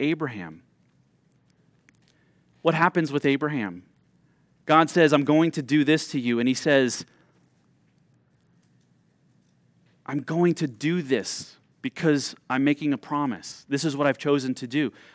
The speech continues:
I'm gonna do this, and I'm gonna do this." And he never says to Abraham, "And now you go and do this, and do this, and do this." He doesn't say that. He says, "I'm going to do this." And then we know Abraham believed, and it was credited to him as righteousness.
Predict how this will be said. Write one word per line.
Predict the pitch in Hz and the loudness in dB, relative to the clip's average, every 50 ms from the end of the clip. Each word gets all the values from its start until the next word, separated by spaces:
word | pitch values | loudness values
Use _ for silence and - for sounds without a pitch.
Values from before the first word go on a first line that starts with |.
| _ - | _ -2
I'm | 127 | 0
gonna | 135 131 | 0 2
do | 117 123 117 | 2 0 -2
this, | 101 135 165 175 - - - _ _ _ _ _ | 0 0 0 0 -2 -6 -10 _ _ _ _ _
and | - 123 | -6 -4
I'm | 117 | -2
gonna | 120 120 117 | -2 -2 -2
do | 127 127 | -2 0
this." | 143 151 131 - | 0 0 0 -2
And | - 139 135 147 | -4 -4 -2 0
he | 151 | 0
never | 147 143 151 165 180 180 190 | 2 2 2 2 2 2 -2
says | 170 - - 180 170 - | -2 2 4 2 4 4
to | 165 - | 2 0
Abraham, | 147 160 160 139 147 143 139 135 127 117 - - - | 2 2 0 0 0 0 0 0 0 -2 -6 -10 -6
"And | - 131 131 | -2 0 2
now | 127 123 | 2 2
you | 117 117 147 196 220 165 | 0 0 -2 -2 0 2
go | 139 139 127 127 - | 2 2 2 2 0
and | 123 123 113 | -2 -2 -2
do | 120 110 | -2 0
this, | 135 175 185 - - _ - | 0 -2 -2 -2 -8 _ -8
and | 123 113 107 | -6 -4 -4
do | 117 107 | -2 0
this, | 120 151 180 - - - _ - | 0 0 0 -2 -8 -14 _ -12
and | 117 117 113 | -8 -8 -6
do | 110 120 120 110 | -4 -4 -4 -4
this." | 117 95 - - - - _ _ _ | -4 -6 -8 -10 -18 -20 _ _ _
He | - 151 160 | 0 4 6
doesn't | 190 190 175 202 180 | 6 6 4 2 -2
say | - - 196 220 240 | 0 2 4 4 6
that. | 175 160 135 | 6 4 4
He | 147 170 | 4 2
says, | 143 - 208 190 160 - | 2 4 4 4 6 4
"I'm | 165 170 | 2 2
going | 147 170 196 220 240 226 | 4 4 4 6 6 4
to | 214 | 2
do | 160 151 160 151 | 4 4 4 4
this." | 143 165 180 175 - - - - - - _ _ - | 4 4 2 0 -2 -10 -14 -20 -20 -20 _ _ 2
And | 156 175 185 | 2 4 6
then | 196 226 233 | 6 6 6
we | 226 208 | 6 4
know | 180 170 165 160 - - | 6 6 4 4 4 6
Abraham | 185 196 190 190 185 196 196 180 147 | 6 6 6 6 4 4 4 0 2
believed, | 123 165 156 151 175 247 269 240 185 160 170 170 - | 4 4 4 6 6 6 6 6 6 4 4 2 0
and | - 165 | -2 -2
it | 175 165 | 0 0
was | 170 - | -2 -4
credited | - - 202 202 214 202 175 | -2 2 2 4 4 4 2
to | 170 | 0
him | 160 165 160 160 | 0 0 0 0
as | 147 143 | -2 0
righteousness. | 165 180 214 - - 196 - - 117 - - - | 0 0 0 0 -4 -10 -10 -8 -10 -10 -10 -14